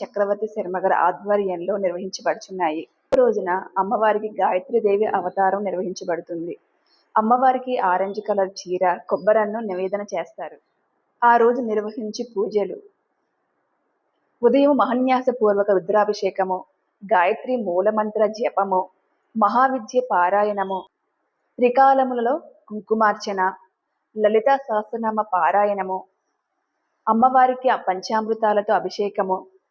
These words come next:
చండీ పారాయణము, చండీ హోమము జరుగును. సాయంత్రము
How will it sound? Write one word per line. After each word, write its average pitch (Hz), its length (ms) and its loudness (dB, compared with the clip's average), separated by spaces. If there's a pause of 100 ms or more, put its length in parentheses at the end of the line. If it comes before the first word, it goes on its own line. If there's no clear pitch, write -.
(180)
చండీ 214 300 4 (140)
పారాయణము, 196 580 2 (160)
చండీ 208 320 -2
హోమము 196 380 0 (100)
జరుగును. 175 340 -2 (560)
సాయంత్రము 233 600 2